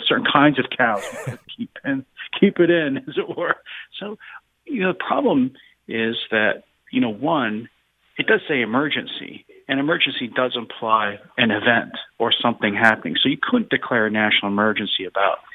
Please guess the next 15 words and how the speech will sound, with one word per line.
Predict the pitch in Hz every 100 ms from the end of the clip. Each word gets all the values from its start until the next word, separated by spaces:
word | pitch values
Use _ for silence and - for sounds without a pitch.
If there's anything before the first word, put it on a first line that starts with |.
| - - -
the |
weather | 98 101 98 104 110 - _ _ _
or | 104 101 90 - _
crime | - 127 107 101 101
levels | 98 95 98 104 -
or, | - 98 - - _ _ _ -
you | 98
know, | 92 -
poverty. | 123 113 107 104 107 113
You | 117
know, | 117 -
it's | 135 -
not | 151 156 -
a | 123 117 - _ _ _
consistent | - 131 - 143 - 123